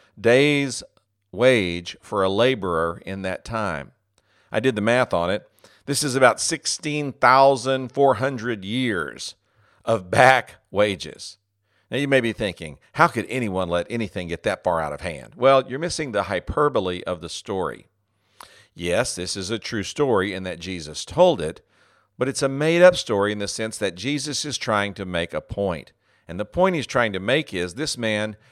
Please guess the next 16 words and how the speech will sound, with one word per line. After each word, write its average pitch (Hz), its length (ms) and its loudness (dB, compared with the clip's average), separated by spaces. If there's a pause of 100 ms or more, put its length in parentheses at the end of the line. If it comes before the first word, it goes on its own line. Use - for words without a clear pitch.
(160)
had 117 200 -2
a 98 80 -2
debt 98 520 2 (140)
he 113 240 -8
could 135 400 0
not 110 480 0
pay, 85 460 -2 (180)
an 131 140 0
overwhelming, 131 960 4
crushing - 680 8
load 87 260 -2
of 82 160 -12
debt. 76 320 -8
And 120 140 -4
of 123 100 -10
course, 110 420 2